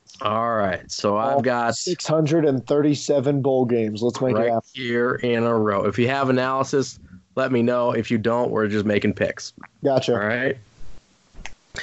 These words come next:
Speaker 1: First off, we've got Buffalo and Charlotte. Buffalo is a six and a half point favorite. You don't have to pick against the spread. It's just straight up, but I'm just giving you the
Speaker 2: Straight up.
Speaker 1: lines for, for reference.
Speaker 2: Okay,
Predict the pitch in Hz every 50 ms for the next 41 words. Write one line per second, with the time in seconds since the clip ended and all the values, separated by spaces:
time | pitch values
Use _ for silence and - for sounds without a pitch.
0 | - - - - - - 131 135 139 135 - 151 135 127 117 113 123 113 101 -
1 | 117 113 - - 104 98 107 117 123 117 - 139 123 127 131 131 131 127 127 127
2 | - - - - _ _ _ - 110 113 117 120 120 120 120 - - - - -
3 | 117 107 120 123 120 104 92 87 - - - - - - - _ _ _ _ _
4 | _ _ _ _ - - - - - - - - - 117 117 120 117 117 127 123
5 | 120 117 117 113 110 110 107 95 110 104 104 98 - - - - 135 127 120 -
6 | 131 123 117 110 117 113 113 107 - - 120 110 110 98 - - 95 90 82 71
7 | 71 - - - 113 120 127 135 139 139 131 143 127 135 139 120 131 113 123 113
8 | - - 104 - - 117 104 98 90 - 101 101 92 - 107 - - - 117 110
9 | 107 107 98 - - 101 101 98 104 101 101 113 110 110 110 107 101 107 - -
10 | - 107 101 98 - - 110 104 98 95 - _ _ _ - - - - _ _
11 | 113 110 104 104 98 92 95 - - 90 - - - - - - _ _ _ _
12 | _ _ _ _ - - - - - - 123 - - 135 127 113